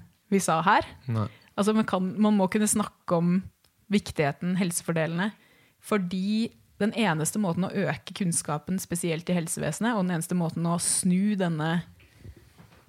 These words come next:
Speaker 1: problemet med at folk ikke får den hjelpa de trenger,
Speaker 2: Mm.
Speaker 1: hvis de ønsker å amme, eh, er jo ved at de vet mer, og at alle vet mer.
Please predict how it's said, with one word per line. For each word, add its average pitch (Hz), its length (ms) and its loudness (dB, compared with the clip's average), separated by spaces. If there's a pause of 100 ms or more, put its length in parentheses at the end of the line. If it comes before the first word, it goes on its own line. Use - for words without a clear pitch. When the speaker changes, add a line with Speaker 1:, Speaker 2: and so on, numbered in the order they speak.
Speaker 1:
problemet 180 680 4
med 175 180 2
at 175 140 -2
folk 175 240 0
ikke 196 160 0
får 185 320 2
den 180 140 4
hjelpa 165 300 -2
de 180 80 0
trenger, 190 400 0 (220)
Speaker 2:
Mm. 117 200 -4 (180)
Speaker 1:
hvis 185 220 -4
de 214 120 2
ønsker 185 320 0
å 190 60 4
amme, 202 300 0 (960)
eh, 196 260 2
er 185 180 2
jo 233 80 2
ved 180 180 2
at - 280 -6 (100)
de 196 120 2
vet 170 260 0
mer, 233 180 0 (800)
og 196 60 2
at 190 100 0
alle 202 260 2
vet 175 220 2
mer. 165 200 -4